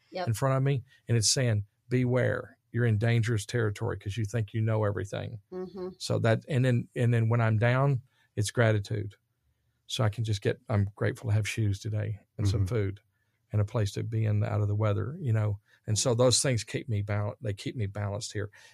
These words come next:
Speaker 2: And then this business is so, i-, it's, I mean, the, it's not for the light of heart, I hear. I mean, it's, it is highly stressful. I mean, it's,
Speaker 3: Yeah.
Speaker 2: and you gotta keep it in perspective.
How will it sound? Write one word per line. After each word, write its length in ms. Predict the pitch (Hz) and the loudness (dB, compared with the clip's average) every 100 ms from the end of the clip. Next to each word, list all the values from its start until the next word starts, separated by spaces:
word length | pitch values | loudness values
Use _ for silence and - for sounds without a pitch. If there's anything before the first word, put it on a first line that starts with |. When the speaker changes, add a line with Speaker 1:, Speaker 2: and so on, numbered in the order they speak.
| _ | _
Speaker 2:
And 100 | 117 | 0
then 80 | 139 | 2
this 180 | 147 - | 2 4
business 460 | 151 143 127 - | 4 4 2 0
is 100 | 110 | 0
so, 640 | - - - 147 139 113 104 - _ _ _ _ _ _ _ _ | 0 2 2 0 0 -2 -4 -12 _ _ _ _ _ _ _ _
i-, 140 | - - | -6 -4
it's, 380 | - 110 - - - | -2 0 0 -2 -4
I 40 | |
mean, 160 | 120 113 | 0 0
the, 160 | 107 104 _ - - _ | -2 -6 _ -20 -20 _
it's 240 | 311 113 127 | -8 -6 -2
not 300 | 131 143 - | 0 -2 -6
for 160 | - | -4
the 100 | 117 | -2
light 260 | 113 110 110 | 0 0 0
of 120 | 101 | -2
heart, 360 | - 104 82 - - 160 | -4 -8 -8 -12 -14 -6
I 60 | |
hear. 200 | 101 104 - | -4 -4 -4
I 40 | |
mean, 140 | 101 101 | -4 -4
it's, 360 | 104 - - - | -4 -4 -4 -4
it 160 | 123 | -4
is 200 | 113 - 113 185 120 | -4 -6 -10 -10 -8
highly 360 | 127 139 127 | -4 -4 -4
stressful. 640 | 104 - 110 104 - - - | -6 -8 -10 -12 -12 -14 -8
I 60 | 113 | -4
mean, 180 | 110 113 | -2 -2
it's, 180 | 107 87 | -2 -4
Speaker 3:
Yeah. 540 | - _ _ _ 127 | -14 _ _ _ -2
Speaker 2:
and 100 | 131 | 0
you 100 | 135 | 0
gotta 340 | 135 139 147 | 2 2 2
keep 320 | 123 - 143 131 | 0 -4 -6 -4
it 80 | |
in 160 | 156 120 | -4 -4
perspective. 640 | - 110 - 110 104 110 | -4 -8 -6 -8 -8 -12